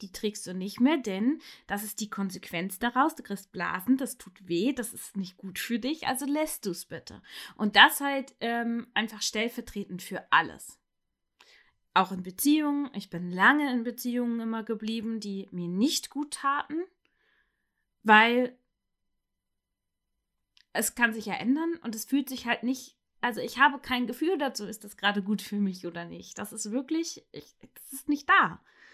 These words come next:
Ähm, ich kann's mir mit logischem Verstand irgendwie, ähm, erklären, aber es fühlt sich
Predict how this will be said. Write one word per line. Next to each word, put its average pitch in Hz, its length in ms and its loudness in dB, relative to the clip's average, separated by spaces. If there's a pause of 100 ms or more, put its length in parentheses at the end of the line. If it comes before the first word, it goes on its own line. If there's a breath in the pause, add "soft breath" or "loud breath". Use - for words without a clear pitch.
(280 soft breath)
Ähm, 226 480 2
ich 240 140 -4
kann's 262 260 4
mir 262 100 2
mit 226 240 -2
logischem 240 540 -2
Verstand 208 580 -2
irgendwie, 320 600 -6 (640)
ähm, 262 520 0 (1400)
erklären, 202 640 0 (1900)
aber 208 160 4
es 214 160 -4
fühlt 254 420 4
sich - 400 -12